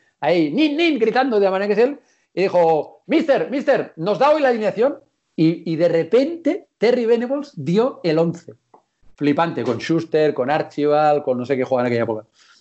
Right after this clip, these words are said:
Y claro, todo el mundo se quedó flipado y empezó Emilio a gritar,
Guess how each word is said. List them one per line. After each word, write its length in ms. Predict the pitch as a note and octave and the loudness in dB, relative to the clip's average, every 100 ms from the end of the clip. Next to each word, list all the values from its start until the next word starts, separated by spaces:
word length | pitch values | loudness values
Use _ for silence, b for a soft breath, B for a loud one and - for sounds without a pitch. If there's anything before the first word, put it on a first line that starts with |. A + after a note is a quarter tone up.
| b - | b -6
Y 100 | D3+ | -4
claro, 300 | D3 G3+ D3+ | 0 0 0
todo 120 | - | -2
el 40 | D#3 | -2
mundo 160 | F#3+ | 0
se 80 | F#3 | 0
quedó 180 | F3 F#3 | 0 0
flipado 360 | F#3 F3+ G3+ G#3+ | 0 0 0 0
y 80 | E3+ | -2
empezó 280 | D3+ F3 F#3+ | 0 0 0
Emilio 300 | G3 G3+ F#3 | 0 2 2
a 40 | |
gritar, 480 | E3+ D#3+ D#3+ D3 | 2 0 0 -2